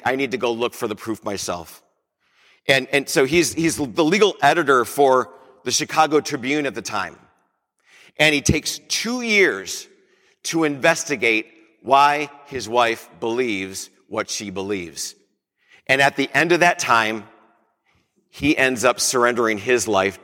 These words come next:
to Jesus because there is just such overwhelming proof for him to do that. Well, his story doesn't end there, 'cause then he writes a book called The Case for Christ.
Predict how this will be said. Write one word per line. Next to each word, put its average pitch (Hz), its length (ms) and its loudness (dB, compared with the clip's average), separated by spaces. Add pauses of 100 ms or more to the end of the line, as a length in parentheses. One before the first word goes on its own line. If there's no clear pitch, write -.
to 107 120 -6
Jesus 92 460 -4
because 95 440 -6
there 104 180 -2
is 95 160 -10
just 120 440 -2 (140)
such - 520 -2 (360)
overwhelming 110 680 2
proof - 560 -2
for - 160 -8
him 92 140 -10
to 87 60 -10
do 131 200 -4
that. - 240 -12 (1040)
Well, 127 120 4
his 131 140 2
story 170 240 4
doesn't 117 280 -2
end 135 220 -2
there, 82 260 -10 (760)
'cause 127 160 -6
then 151 140 2
he 156 100 0
writes 139 300 0
a 131 40 -2
book 151 280 2
called 117 420 2 (600)
The 113 80 -6
Case - 520 -4 (340)
for 113 140 -8
Christ. - 480 -6